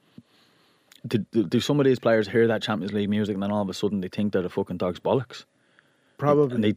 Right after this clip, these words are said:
Speaker 1: they, th-, they think they're, you know, better than they are, and they're, you know, living beyond their means, so to speak.
Speaker 2: Yeah.
Speaker 1: Um, like, saw a clip yesterday of, uh, Rashford coming out of the tunnel, and he stops and waits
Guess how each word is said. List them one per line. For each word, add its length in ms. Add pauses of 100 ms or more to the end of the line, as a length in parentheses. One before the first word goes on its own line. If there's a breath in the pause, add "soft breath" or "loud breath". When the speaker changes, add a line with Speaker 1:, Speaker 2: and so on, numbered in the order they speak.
Speaker 1:
they, 160
th-, 200
they 140
think 220
they're, 180 (460)
you 180
know, 160
better 300
than 120
they 120
are, 140
and 120
they're, 160 (600 soft breath)
you 100
know, 140
living 340
beyond 300
their 100
means, 340
so 140
to 120
speak. 520
Speaker 2:
Yeah. 260
Speaker 1:
Um, 540 (220)
like, 140
saw 200
a 60
clip 340
yesterday 520
of, 100 (160)
uh, 160
Rashford 320
coming 180
out 80
of 140
the 40
tunnel, 240 (420)
and 100
he 80
stops 420
and 140
waits 360